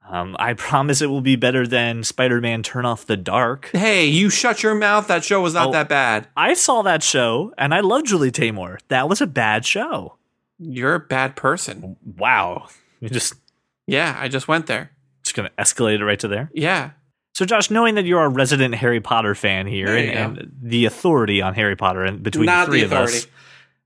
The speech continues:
Speaker 1: Really? Between the three of us? <laughs>
Speaker 2: I'm just fucking with
Speaker 1: Why you gotta,
Speaker 2: you.
Speaker 1: why you gotta, you know what? Don't, don't spit on my cupcake and tell me it's frosting.
Speaker 2: That's not how you use that! <laughs>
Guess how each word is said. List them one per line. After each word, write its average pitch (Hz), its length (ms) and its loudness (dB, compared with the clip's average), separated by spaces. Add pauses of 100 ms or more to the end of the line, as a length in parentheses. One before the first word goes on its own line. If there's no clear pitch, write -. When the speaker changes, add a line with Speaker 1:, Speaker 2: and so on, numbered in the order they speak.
(260)
Speaker 1:
Really? 262 480 2
Between 233 320 2
the 220 80 2
three 233 160 2
of 226 80 2
us? - 480 0
<laughs> - 1040 -18
Speaker 2:
I'm 170 200 -2
just - 320 0
fucking - 400 -6
with - 100 -8
Speaker 1:
Why 170 120 0
you 247 120 2
gotta, 135 160 2
Speaker 2:
you. 190 60 0
Speaker 1:
why 185 80 2
you 180 100 0
gotta, 120 280 2
you 147 100 -2
know 147 80 4
what? 160 100 0
Don't, 247 260 -2
don't 302 220 0
spit - 180 -2
on 107 60 -4
my 92 100 -2
cupcake - 400 -4
and 92 100 -6
tell 92 120 -6
me 90 80 -4
it's 87 100 -4
frosting. 101 500 0
Speaker 2:
That's 269 340 0
not 370 260 0
how 370 260 2
you 359 120 2
use 359 520 0
that! 202 520 0 (1400)
<laughs> - 340 -6